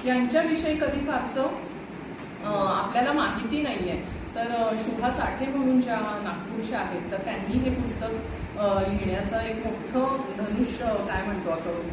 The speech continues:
मोठा, अ, पेललं हे, अ, अ, अ, ज्या गोष्टी आहेत त्या. तर मग हे सगळं करत असताना त्यांना सुद्धा इतका अभ्यास करायला लागला, कारण त्या काळामध्ये, अ, कोण कोण जिवंत आहे त्यांच्या फॅमिलीचं.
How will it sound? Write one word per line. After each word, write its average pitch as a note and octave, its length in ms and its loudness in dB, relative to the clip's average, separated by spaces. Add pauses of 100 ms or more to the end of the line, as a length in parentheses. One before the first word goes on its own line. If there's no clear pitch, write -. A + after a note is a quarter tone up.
(140)
मोठा, B3 580 -2 (220)
अ, G3 420 6 (320)
पेललं A3 320 6
हे, G#3+ 360 4
अ, E3 60 -4 (500)
अ, F3+ 180 -2 (400)
अ, F3 140 -2 (440)
ज्या G#3 120 6
गोष्टी G#3+ 380 0
आहेत F#3+ 300 2
त्या. F#3+ 100 -2 (460)
तर D#4 180 4
मग E4 120 4
हे D#4+ 220 0
सगळं D#4+ 420 2
करत C4 340 0
असताना C#4+ 440 -2
त्यांना B3 300 -2
सुद्धा - 240 0
इतका B3+ 360 0
अभ्यास - 460 0
करायला A3+ 320 0
लागला, E3 280 -2 (140)
कारण A#3 380 4
त्या A3 220 2
काळामध्ये, C#4+ 720 2
अ, A3+ 240 -2 (380)
कोण B3 240 2
कोण D#4 200 4
जिवंत A#3+ 400 4
आहे G#3 300 0
त्यांच्या F#3 280 -2
फॅमिलीचं. E3+ 600 -4